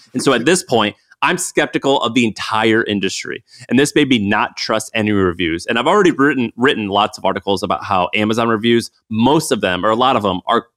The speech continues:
Total bullshit. I used to have friends that would make products and they'd be like, "Hey,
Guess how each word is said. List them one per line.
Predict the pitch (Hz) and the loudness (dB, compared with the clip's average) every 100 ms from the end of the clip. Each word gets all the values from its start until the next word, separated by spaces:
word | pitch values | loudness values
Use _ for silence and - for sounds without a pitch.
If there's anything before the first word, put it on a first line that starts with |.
| _ | _
Total | - 165 170 147 | -4 2 4 2
bullshit. | 113 113 104 - 85 - - - - | 2 2 2 0 -6 -8 -18 -8 0
I | |
used | 151 147 | 0 2
to | |
have | 131 - | -2 0
friends | 113 120 | -2 0
that | 120 | 0
would | 110 | 0
make | 110 - | -2 -2
products | 107 104 110 | -2 -2 -2
and | 104 | -4
they'd | 98 | -2
be | 92 | -2
like, | - | 0
"Hey, | 107 | -2